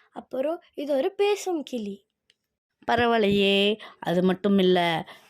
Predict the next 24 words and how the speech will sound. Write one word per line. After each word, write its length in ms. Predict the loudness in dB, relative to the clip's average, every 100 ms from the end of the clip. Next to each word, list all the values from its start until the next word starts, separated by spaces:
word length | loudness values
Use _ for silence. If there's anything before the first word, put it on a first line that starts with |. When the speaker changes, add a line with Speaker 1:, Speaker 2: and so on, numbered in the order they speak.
| _
Speaker 2:
மீனாட்சி 560 | 0 2 4 2 0 -2
கையில 360 | 0 2 2 2
என்ன 320 | 2 2 2
இருக்குது? 540 | 2 0 4 4 6 4 0 -12 _ _ _ _ _ _
Speaker 1:
கிளி 380 | 0 4 6 4
தான் 280 | 4 2
இருக்குது. 500 | 2 2 2 2 0 -8 _ _ _ _ _ _
Speaker 2:
உலகத்திலேயே 1000 | 0 2 2 0 2 2 4 2 2 2
நூத்தி 420 | 2 2 2 2
அறுபது 400 | 4 4 4 2
வகை 300 | 0 0 -2
கிளி 340 | 0 -2 2 2
இருக்குதுன்னு 340 | 2 0 2
நீ 120 | 4
சொன்ன 320 | 2 2 0 0
பாத்தியா? 760 | -2 -4 -2 0 2 0 -2 -10 -20 _
ஆனா 420 | -6 -2 0 4
நம்ம 500 | 4 4 4 4 6
நாட்டுல 600 | 4 2 -2 -4 -2 -2 2
பொதுவா 480 | 2 4 4 4 2 -2 -18 _
நான்கு 600 | 0 2 4 4 6 4
வகையான 520 | 2 2 2 2 0
கிளிகள் 560 | -4 -2 0 2 2 0 0
காணப்படுது. 640 | 0 0 0 -2 -2 -6